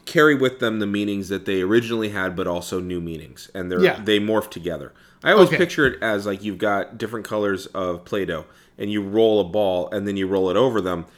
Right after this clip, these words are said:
Speaker 1: Now you see the red inside the brown, and, and the brown
Speaker 2: Yeah.
Speaker 1: inside the blue. You won't be able to separate them out ever again.
Speaker 2: No, that
Speaker 1: You,
Speaker 2: makes sense.
Speaker 1: yeah, you've, you've wrecked
Speaker 2: Well,
Speaker 1: it.
Speaker 2: the same, the same
Speaker 1: So
Speaker 2: thing, the same thing applies to symbols.
Speaker 1: Yes, and that's
Speaker 2: You
Speaker 1: what I'm
Speaker 2: know,
Speaker 1: saying is,
Speaker 2: yeah,
Speaker 1: is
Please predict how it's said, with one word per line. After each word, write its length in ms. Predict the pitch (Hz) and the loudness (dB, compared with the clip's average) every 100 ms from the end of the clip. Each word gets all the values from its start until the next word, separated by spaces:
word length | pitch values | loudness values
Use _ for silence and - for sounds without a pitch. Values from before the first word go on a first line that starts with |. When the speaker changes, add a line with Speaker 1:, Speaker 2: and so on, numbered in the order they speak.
| _ _ | _ _
Speaker 1:
Now 140 | 107 117 | -6 -2
you 160 | 120 117 | 0 -2
see 180 | - 123 | -2 0
the 120 | 107 | 0
red 340 | 98 113 98 | 2 2 2
inside 460 | 95 92 107 101 92 | -2 -4 -4 -4 -4
the 60 | 87 | -6
brown, 460 | 87 95 92 85 87 | -2 0 0 -4 -8
and, 220 | 87 - | -12 -12
and 240 | 92 90 | -10 -10
the 40 | 87 | -2
brown 320 | 170 151 95 | 0 2 0
Speaker 2:
Yeah. 40 | 90 | -2
Speaker 1:
inside 280 | - 92 | -4 -4
the 60 | 85 | -2
blue. 300 | 104 110 - - _ _ | 2 2 2 -18 _ _
You 260 | 123 135 180 | -8 -4 -2
won't 280 | 139 143 - | 2 0 2
be 120 | 113 | 2
able 140 | 104 | 2
to 60 | 92 | -2
separate 380 | - 95 92 82 | -4 -2 -4 -4
them 100 | 85 | -6
out 200 | 85 57 | -6 -6
ever 240 | 78 80 | -8 -8
again. 300 | 73 73 67 _ _ _ _ _ _ _ _ _ | -8 -12 -14 _ _ _ _ _ _ _ _ _
Speaker 2:
No, 240 | 220 214 165 | 2 4 4
that 140 | 156 | 2
Speaker 1:
You, 80 | 143 | -2
Speaker 2:
makes 160 | 127 - | -4 -8
sense. 120 | 123 | -4
Speaker 1:
yeah, 120 | 95 | -2
you've, 320 | 85 104 110 - | -2 -4 -4 -8
you've 140 | 104 104 | 0 2
wrecked 180 | 101 | 2
Speaker 2:
Well, 80 | 254 | 2
Speaker 1:
it. 40 | 180 | 0
Speaker 2:
the 60 | |
same, 300 | - 202 151 | 2 0 0
the 80 | 143 | -4
same 160 | 165 135 | -2 0
Speaker 1:
So 100 | 104 | 0
Speaker 2:
thing, 300 | 143 131 139 | -2 -4 -8
the 60 | |
same 200 | - 143 | -6 -6
thing 140 | 139 127 | -6 -8
applies 320 | - 120 107 | -8 -10 -10
to 100 | 120 | -12
symbols. 680 | - 180 175 123 - - - - | -2 2 2 0 -10 -16 -18 -4
Speaker 1:
Yes, 420 | 127 - - - - | -4 -4 -12 -14 -2
and 120 | 143 | 2
that's 140 | 117 165 | 4 4
Speaker 2:
You 60 | |
Speaker 1:
what 80 | - | 4
I'm 80 | - | 4
Speaker 2:
know, 60 | |
Speaker 1:
saying 320 | 143 147 92 170 | 4 4 4 4
is, 40 | |
Speaker 2:
yeah, 220 | 160 127 | 4 4
Speaker 1:
is 100 | 120 | -2